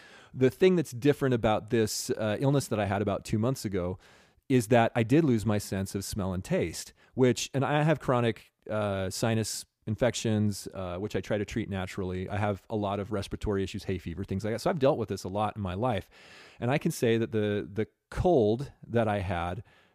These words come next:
this year, two months ago, was different, but it was still just a moderate cold. And the thing that was different about it was I lost my sense of smell and taste.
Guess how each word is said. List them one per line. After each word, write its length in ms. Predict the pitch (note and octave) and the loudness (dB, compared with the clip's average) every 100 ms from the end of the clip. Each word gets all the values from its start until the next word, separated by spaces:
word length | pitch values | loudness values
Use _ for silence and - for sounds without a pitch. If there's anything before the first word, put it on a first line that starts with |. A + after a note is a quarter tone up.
| - | -6
this 320 | G#2+ G#2+ - | -4 -2 -2
year, 320 | G2 F#2 G#2 _ _ _ _ _ _ - | -2 -2 -4 _ _ _ _ _ _ -4
two 140 | A#2+ | 0
months 240 | A2+ A#2+ | 0 0
ago, 280 | G#2 G2 F#2 F#2 | -2 0 0 0
was 540 | G2 G#2 G#2+ B2 - - _ _ _ _ _ _ _ _ A#2 | 0 2 2 0 -4 -14 _ _ _ _ _ _ _ _ -2
different, 680 | A2 F3 - F#2 G#2+ - - _ _ _ _ - | 2 2 2 -2 -4 -6 -20 _ _ _ _ -2
but 160 | B2 D3+ | 2 2
it 60 | |
was 100 | C#3+ | 2
still 220 | - F#3 | 2 4
just 220 | D3+ D3 B2+ | 4 2 2
a 40 | |
moderate 480 | A2+ A2 G#2+ G2+ - | 2 2 2 -2 -2
cold. 400 | - C#3+ F#2+ F#2 | 2 2 2 0
And 140 | B2 A#2 | -2 0
the 60 | |
thing 160 | - D#3+ | 0 0
that 80 | D3+ | 0
was 120 | C#3+ | 0
different 320 | C3+ A#2+ G#2+ | 0 0 0
about 240 | G2 F2+ F#2+ | 0 -2 -2
it 80 | |
was 120 | G2 G#2+ | -2 -2
I 60 | |
lost 300 | G2+ F#2 - | -2 -2 -4
my 100 | G2+ | -6
sense 300 | G2+ F#2 F2 | -6 -8 -10
of 80 | F#2+ | -10
smell 240 | - E2+ | -8 -8
and 100 | D#2+ | -8
taste. 480 | F2 G3+ F2 E2+ - | -6 -4 -4 -6 -14